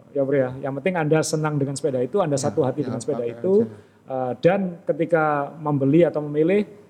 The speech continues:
Speaker 1: ya, gunakan akal sehat tadi. Maksudnya,
Speaker 2: Ya.
Speaker 1: dunia sepeda ini terus berputar, tren terus bergeser, eh, khususnya yang di tengah-tengah all-rounder tadi akan terus bergeser. Jadi, ya,
Speaker 2: Ya.
Speaker 1: eh,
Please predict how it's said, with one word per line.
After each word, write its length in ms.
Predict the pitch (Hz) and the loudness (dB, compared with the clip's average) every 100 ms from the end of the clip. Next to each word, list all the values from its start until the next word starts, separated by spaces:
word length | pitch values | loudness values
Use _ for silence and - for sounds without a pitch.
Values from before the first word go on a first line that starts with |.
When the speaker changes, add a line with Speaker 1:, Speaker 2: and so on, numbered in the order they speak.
| _ | _
Speaker 1:
ya, 420 | 147 151 147 135 - - | 2 2 2 -2 -8 -12
gunakan 360 | - 147 147 151 | 2 2 2 -2
akal 200 | 139 139 | -2 -2
sehat 280 | 127 120 120 | -2 -4 -6
tadi. 220 | 110 101 95 _ | -12 -20 -20 _
Maksudnya, 320 | 113 123 123 | -20 -12 -12
Speaker 2:
Ya. 180 | 120 - _ _ _ _ _ _ _ _ | -14 -20 _ _ _ _ _ _ _ _
Speaker 1:
dunia 260 | 131 135 135 | 4 6 4
sepeda 280 | - 127 | 2 -2
ini 120 | 127 135 | 0 -2
terus 160 | 135 | -6
berputar, 580 | - 113 131 180 208 220 196 185 - | -6 -4 -2 0 0 -2 -6 -14 -6
tren 200 | 156 143 | -2 -2
terus 180 | 139 131 | -4 -8
bergeser, 640 | - 123 117 196 214 214 214 - - _ | -6 -4 -2 2 4 2 0 -8 -20 _
eh, 360 | 120 113 110 107 - _ _ | -20 -20 -20 -20 -20 _ _
khususnya 400 | - 139 143 165 | -2 2 2 2
yang 80 | 151 | 0
di 40 | 143 | 0
tengah-tengah 500 | 147 143 147 131 - | -2 -4 -6 -10 -4
all-rounder 440 | 151 147 147 143 | 0 2 2 2
tadi 180 | 147 143 | 2 2
akan 160 | 139 139 | 2 0
terus 160 | 135 - | -4 -8
bergeser. 440 | 123 117 196 202 | -6 -4 -2 0
Jadi, 160 | 139 180 | 2 4
ya, 160 | 165 | 4
Speaker 2:
Ya. 20 | 139 - - _ _ _ _ 131 | 0 -8 -20 _ _ _ _ -18
Speaker 1:
eh, 240 | 123 | -16